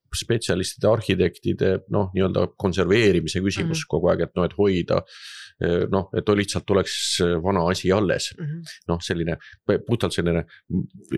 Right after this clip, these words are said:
Speaker 1: ütleme siis, muuseumi rotivaade.
Speaker 2: Mhm.
Speaker 1: Aga et nüüd on, noh, noh, ma ei tea,
Speaker 2: Jah.
Speaker 1: heas või halvas mõttes
Speaker 2: Jah.
Speaker 1: muuseumi rotivaade, et, et noh, et i-, kogun vanu asju ja,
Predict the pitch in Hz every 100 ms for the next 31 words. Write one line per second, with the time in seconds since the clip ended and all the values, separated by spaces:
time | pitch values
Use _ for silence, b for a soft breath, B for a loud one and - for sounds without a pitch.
0 | B - 107 87 82 117 131 104 87 87
1 | 101 - 87 92 82 - 147 - - 131
2 | 117 87 87 85 110 104 98 113 104 101
3 | - _ 90 76 - 185 135 98 117 98
4 | 101 90 82 80 98 127 104 98 113 98
5 | 95 - 185 117 101 90 90 - 127 120
6 | 92 87 82 101 92 - 101 - - -
7 | - - - 107 98 92 95 95 107 131
8 | - - 87 90